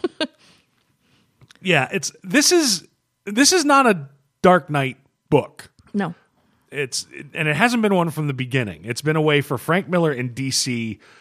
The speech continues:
Speaker 1: to turn the Dark Knight universe into one that D C can keep dumping books out about this universe.
Speaker 2: Yes.
Speaker 1: And it's, <laughs> I'm trying to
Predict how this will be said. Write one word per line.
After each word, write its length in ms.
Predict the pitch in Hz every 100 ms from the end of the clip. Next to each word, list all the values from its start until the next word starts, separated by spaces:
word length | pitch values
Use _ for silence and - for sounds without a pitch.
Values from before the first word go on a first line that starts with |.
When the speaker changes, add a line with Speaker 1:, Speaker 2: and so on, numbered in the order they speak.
| _ _ _
Speaker 1:
to 120 | 151 143
turn 380 | 147 180 202
the 100 | 196
Dark 360 | 147 143 151 139
Knight 220 | 143 131
universe 560 | 117 139 131 120 113 -
into 220 | 147 123 117
one 220 | 117 113
that 200 | 107 107
D 200 | 131 135
C 260 | - 131
can 240 | 120 110 104
keep 360 | - 147 139 - 139 117
dumping 440 | 135 135 139 127 123 110
books 320 | 135 127 -
out 300 | 117 90 87
about 320 | - 123 117 113
this 200 | 104 117
universe. 580 | 95 82 - - - - -
Speaker 2:
Yes. 400 | 220 151 - - _ _ _ _ _ _ _ _
Speaker 1:
And 180 | - 143
it's, 260 | 131 - - _ -
<laughs> 1500 | - - 381 659 640 587 523 _ _ - - - - - -
I'm 120 | 143
trying 220 | 190 208
to 200 | 220 151